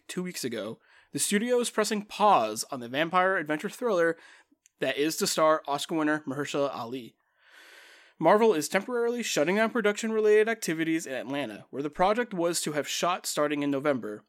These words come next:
while it conducts a search for a filmmaker and further develops the feature. Blade had seen its start of production shifts at least a couple of times as it, as it underwent several rounds of script rewrites.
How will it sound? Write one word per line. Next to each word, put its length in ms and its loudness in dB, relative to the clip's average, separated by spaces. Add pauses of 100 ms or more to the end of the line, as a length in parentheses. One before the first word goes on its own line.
(260)
while 160 6
it 80 -2
conducts 400 -2
a 100 -6
search 380 -2
for 220 -6
a 40 -8
filmmaker 600 0 (380)
and 440 -6 (120)
further 360 0
develops 440 -4
the 80 -16
feature. 420 -6 (720)
Blade 240 6
had 120 2
seen 440 0
its 200 -4
start 320 0
of 100 -10
production 420 -6
shifts 500 -4
at 120 -6
least 160 -6
a 60 -10
couple 260 -6
of 100 -2
times 440 -4
as 200 -6
it, 60 -12 (240)
as 160 -4
it 80 -6
underwent 480 0
several 380 0
rounds 300 -4
of 60 -10
script 300 -10
rewrites. 500 -6